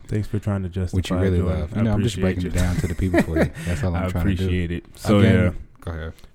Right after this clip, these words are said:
Speaker 1: Five year, or five years, five days sober.
Speaker 2: We're proud of
Speaker 1: I
Speaker 2: you.
Speaker 1: got sixteen more days
Speaker 2: We're
Speaker 1: to
Speaker 2: gonna
Speaker 1: go.
Speaker 2: keep, we're gonna keep motivating you to push to that twenty-first day. You know what I mean?
Speaker 1: Thanks.
Speaker 2: Again,
Speaker 1: Thanks.
Speaker 2: this is episode forty-five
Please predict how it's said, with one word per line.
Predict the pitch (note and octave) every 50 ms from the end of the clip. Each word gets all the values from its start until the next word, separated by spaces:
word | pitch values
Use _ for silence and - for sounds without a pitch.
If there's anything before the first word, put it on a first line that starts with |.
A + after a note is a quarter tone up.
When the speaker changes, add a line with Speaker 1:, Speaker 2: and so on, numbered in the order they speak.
| -
Speaker 1:
Five | - - G#2 G2 G2 F#2+ F#2+
year, | G2 G2 G2 F2+ - G2+
or | F#2
five | - - F#2 E2+ E2+ E2+
years, | F2 F2 E2 -
five | - - G2 F#2 F2+
days | F2 F#2+ F#2 E2+ -
sober. | - F#2+ F#2+ F2+ F#2 F2 E2 - - - - _ _ _ _ _ _ _ _ - _ _ _ _ _ _
Speaker 2:
We're | - F2+ F2 F#2
proud | - - F#2 G2+ G#2+
of | G2+ E2+
Speaker 1:
I | F#2+
Speaker 2:
you. | F#2 F#2
Speaker 1:
got | F2+ F2
sixteen | - - F#2 - - - F2+
more | E2+ E2+ F2 E2+
days | F2 F2 E2+ F2
Speaker 2:
We're | F2 F2+
Speaker 1:
to |
Speaker 2:
gonna | F2 F2 F2
Speaker 1:
go. | F2 F2 F2
Speaker 2:
keep, | - -
we're | F#2+ G2
gonna | G2+ G2
keep | - - - F#2
motivating | F#2+ F#2 G2 G2 F#2 F2+ F2 E2+ F2+ F2+
you | F2 E2+ E2
to | D#2+ E2+ - - _ _ - - -
push | - - G2+ F2 -
to | - F2
that | E2+ D#2+ -
twenty-first | - - F2+ E2+ - - F#2 E2+ D#2+ -
day. | - G2 F#2+
You | F2+ E2+
know | E2+ E2
what | E2 E2
I |
mean? | E2+ F2 F#2 G2+ A2+ B2 -
Speaker 1:
Thanks. | - E2 D#2+ E2 D#2+ - - - - -
Speaker 2:
Again, | - F#2 F2 G2 G2 G2
Speaker 1:
Thanks. | G2+ -
Speaker 2:
this | A2+ G2+ -
is | -
episode | G#2 F#2 F#2+ - - G2 F#2+ F2+
forty-five | - - F#2 F2 F2 E2 - - - G2 G2 F#2+ F2 D#2 D2 D2+ D#2+ - - -